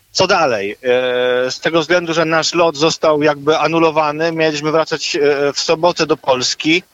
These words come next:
E, przebukowaliśmy, e, na wtorek, na środę, na poniedziałek, jednak te, te loty już dostawaliśmy informację, że te będą anulowane, e, i też w sumie nie wiedzieliśmy, co robić i, e,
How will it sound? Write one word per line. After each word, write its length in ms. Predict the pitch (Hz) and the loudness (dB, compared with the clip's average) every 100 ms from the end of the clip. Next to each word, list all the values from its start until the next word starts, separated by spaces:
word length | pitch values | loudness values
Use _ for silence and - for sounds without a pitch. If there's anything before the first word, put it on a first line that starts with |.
| - - - - _ _ _ | -20 -20 -20 -20 _ _ _
E, 640 | 131 139 147 143 139 135 127 | 2 4 4 2 2 0 0
przebukowaliśmy, 920 | - 180 170 185 170 180 180 156 160 160 | -2 -2 -2 -2 0 0 0 -4 0 0
e, 760 | 151 156 131 139 139 139 135 | 2 0 0 2 2 2 0
na 160 | 143 143 | -2 -2
wtorek, 520 | - 165 170 165 143 | 0 2 0 -2 -4
na 120 | 147 | -4
środę, 440 | - 160 160 160 | 0 0 0 0
na 100 | 151 | -2
poniedziałek, 800 | 147 160 151 131 147 147 170 170 | -2 -2 0 0 2 2 0 0
jednak 340 | 160 156 156 - | -2 0 -2 0
te, 420 | 160 160 - 147 | 0 0 -2 0
te 100 | 156 | 0
loty 220 | 165 160 | 0 -2
już 80 | 143 | -4
dostawaliśmy 540 | 160 - 156 160 156 | -4 -2 0 -2 -2
informację, 500 | 160 160 160 160 156 | -4 -2 0 0 0
że 140 | 143 - | 0 0
te 180 | 175 | 0
będą 380 | 156 160 160 156 | 0 0 2 2
anulowane, 840 | 147 160 165 151 147 143 143 165 190 - - - _ | 0 0 0 0 0 -2 -2 -2 -4 -14 -20 -20 _
e, 200 | 143 151 | 0 2
i 40 | 151 | 0
też 140 | 160 | -2
w 40 | |
sumie 160 | - 165 | -2 0
nie 140 | 170 | 2
wiedzieliśmy, 480 | 165 160 175 156 160 | 2 2 0 0 -2
co 140 | - 156 | 0 2
robić 480 | 147 139 196 202 | 2 0 -4 -4
i, 240 | 180 170 175 | -2 -2 0
e, 180 | 160 165 | -2 0